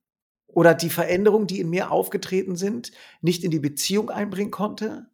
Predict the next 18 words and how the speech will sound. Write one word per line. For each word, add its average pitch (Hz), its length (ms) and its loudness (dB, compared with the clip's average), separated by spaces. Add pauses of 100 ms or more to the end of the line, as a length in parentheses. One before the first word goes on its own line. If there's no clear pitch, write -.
(520)
Ich - 60 -2
meine, 180 160 8
kennst 202 200 4
du 208 40 6
ja, 147 160 4
wenn 151 100 0
du 180 60 0
in 180 60 0
einer 165 80 2
Beziehung 202 400 -2
bist, 214 280 -4
irgendwann 185 440 0 (760)
entwickelt 180 420 2
sich 202 140 -4
ja 196 120 2
so 180 160 2
ein, 170 460 -6 (1700)
ähm, 170 840 4